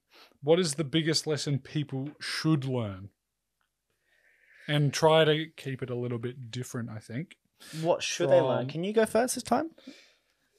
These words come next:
Speaker 1: Yeah, I would say I've put that down as, um, two categories again. You could say kind of five, where I just said other people,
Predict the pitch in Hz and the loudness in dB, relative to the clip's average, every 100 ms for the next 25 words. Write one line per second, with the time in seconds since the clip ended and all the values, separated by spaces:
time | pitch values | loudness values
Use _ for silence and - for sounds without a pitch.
0 | _ - 160 165 151 151 180 208 - 180 | _ 0 10 12 12 10 8 8 4 4
1 | 160 160 156 - 185 180 156 156 151 143 | 6 2 2 -2 -4 -2 -2 -2 -2 -2
2 | 127 127 _ 202 143 139 135 139 127 - | -4 -8 _ -4 -2 0 -2 -4 -10 -10
3 | 160 139 143 131 131 127 120 120 120 120 | -10 -8 -8 -6 -4 -6 -6 -6 -4 -4
4 | 117 131 113 - - 127 123 127 113 107 | -6 -8 -10 -8 -6 -6 -6 -6 -8 -10
5 | 117 110 104 123 - _ _ - 135 123 | -14 -12 -12 -14 -20 _ _ -8 -4 -4
6 | 123 - 131 147 _ - 143 143 - 147 | -4 -2 -4 -6 _ -8 -4 -2 -2 -2
7 | 139 147 202 | -4 -2 -4